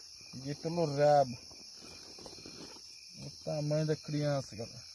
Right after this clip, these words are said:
Ó. Isso dá um fritinho. Então é isso aí, galera.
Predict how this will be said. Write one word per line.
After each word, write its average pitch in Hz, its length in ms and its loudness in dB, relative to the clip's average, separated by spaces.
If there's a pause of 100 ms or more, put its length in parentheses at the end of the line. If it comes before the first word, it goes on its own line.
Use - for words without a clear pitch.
(1160)
Ó. 123 220 8 (1800)
Isso 147 340 -8
dá 127 140 4
um 160 100 6
fritinho. 143 580 -4 (1300)
Então 135 160 4
é 143 140 10
isso 160 220 2
aí, 151 100 8
galera. 107 300 4